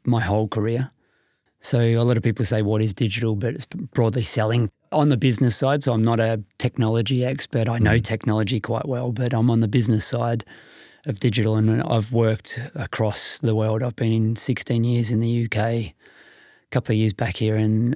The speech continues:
Speaker 1: Australia. I've been in Singapore. I'm, I'm still based in Singapore now, but I've
Speaker 2: Mm.
Speaker 1: worked for some of the biggest companies in the world, um, C B A, Vodafone globally,
Speaker 2: And that's how to
Speaker 1: Repubblic
Speaker 2: use
Speaker 1: Visa.
Speaker 2: digital connectivity to sell more stuff.
Speaker 1: That's right.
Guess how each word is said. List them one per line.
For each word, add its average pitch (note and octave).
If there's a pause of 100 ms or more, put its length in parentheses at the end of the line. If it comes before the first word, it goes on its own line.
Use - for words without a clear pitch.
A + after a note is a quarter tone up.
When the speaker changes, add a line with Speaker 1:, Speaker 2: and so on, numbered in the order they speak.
Speaker 1:
Australia. A2
I've G#2
been A2
in G#2+
Singapore. A2
I'm, A2 (160)
I'm A2+
still A#2+
based A#2+
in A2+
Singapore A#2
now, A#2
but A#2+
I've E2+
Speaker 2:
Mm. A2+
Speaker 1:
worked B2+
for -
some A2+
of G#2+
the G#2+
biggest A#2
companies A#2
in A2+
the A2+
world, A#2+
um, A2+
C A#2+
B B2
A, A2+ (440)
Vodafone A2
globally, A#2+
Speaker 2:
And A2
that's A#2+
how G2+
to F#2
Speaker 1:
Repubblic F2+
Speaker 2:
use A2
Speaker 1:
Visa. A#2
Speaker 2:
digital E2+
connectivity D#2
to D#2
sell -
more -
stuff. -
Speaker 1:
That's -
right. D3